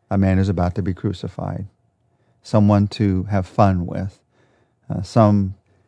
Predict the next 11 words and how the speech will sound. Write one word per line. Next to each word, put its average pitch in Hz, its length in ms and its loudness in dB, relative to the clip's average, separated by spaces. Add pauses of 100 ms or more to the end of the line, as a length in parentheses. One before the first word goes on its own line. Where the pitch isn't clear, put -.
(220)
game 113 340 6
that 95 160 0
they 95 180 0
played 90 460 0
with 90 240 -4
many, 110 340 4
many 101 380 4
of 92 160 0
their 95 140 -2
criminals 95 640 -2
that 104 180 -4